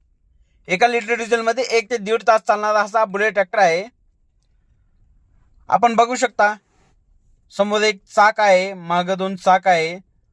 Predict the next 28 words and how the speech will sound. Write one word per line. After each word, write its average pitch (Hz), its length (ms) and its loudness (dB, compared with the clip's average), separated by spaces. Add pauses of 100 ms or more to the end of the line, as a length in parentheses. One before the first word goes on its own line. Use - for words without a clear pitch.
(220)
लुक 185 420 -6
याचा 240 220 0
बुलेटचा 220 440 -2
आहे, 202 260 2 (360)
पण 208 180 -4
हे 254 260 -4 (160)
आहे 208 280 0
ट्रॅक्टर. 202 640 -2 (960)
हे 220 60 0
ट्रॅक्टर 220 340 0
शेतातील 220 420 -4
सर्वच 214 380 -6
कामे 214 260 0
करतो. 208 520 -8 (500)
पेरणी, 214 340 -6
पाळी, 208 400 2
कोळपणी, 202 560 -8
फवारणी, 190 460 -2
वखरणी, 185 440 -8
डवरणी 180 520 -2 (260)
अशी 185 180 -8
एकूण 220 220 -8
सोळा 226 340 2
प्रकारचे 226 440 -4
अवजारे 190 320 -2
चालतात. 165 340 -6 (1040)
विशेष 269 460 -2 (300)
यामध्ये 226 540 0